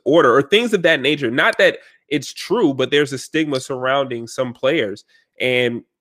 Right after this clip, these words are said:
that's not what <laughs> the, the Tommy Shepard and Ted Leosis are looking to do right now. They're looking to bring in some guys that can help immediately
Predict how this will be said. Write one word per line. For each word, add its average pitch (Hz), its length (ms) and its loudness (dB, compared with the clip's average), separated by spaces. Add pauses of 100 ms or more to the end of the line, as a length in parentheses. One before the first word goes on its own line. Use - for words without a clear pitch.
(120)
that's 151 300 0
not 151 280 0
what 135 380 2
<laughs> - 60 -20
the, 127 320 -8
the 123 220 0
Tommy 156 340 -4
Shepard 131 360 0
and 117 120 -6
Ted 135 220 2
Leosis 120 320 -2
are 113 80 0
looking 120 240 -6
to 117 60 -6
do 120 180 -4
right 117 340 -2
now. 117 380 -2
They're 123 160 -2
looking 139 280 -4
to 123 60 -6
bring 123 280 -6
in 123 120 -6
some 117 200 -14
guys 123 320 0
that 113 180 -2
can 110 100 -20
help 156 360 2 (240)
immediately 202 720 0